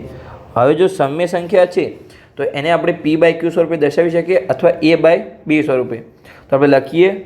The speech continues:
કે વર્ગમૂળ ત્રણ બરાબર A ભાગ્યા B, જ્યાં A અને B શું છે? અવિભાજ્ય પૂર્ણાંક છે. જ્યાં A અને B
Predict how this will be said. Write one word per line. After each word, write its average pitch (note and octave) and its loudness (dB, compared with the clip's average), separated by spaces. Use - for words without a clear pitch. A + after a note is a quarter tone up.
કે C3+ -2
વર્ગમૂળ C3+ 2
ત્રણ D#3 0
બરાબર D3+ 4
A C#3+ -4
ભાગ્યા A#2+ 2
B, B2+ -2
જ્યાં D3 2
A - 0
અને F3+ -2
B G3 -4
શું F#3 -4
છે? D#3+ -2
અવિભાજ્ય C3 2
પૂર્ણાંક C#3+ 0
છે. A#2 -4
જ્યાં C#3 4
A D#3 2
અને C#3 -2
B - -2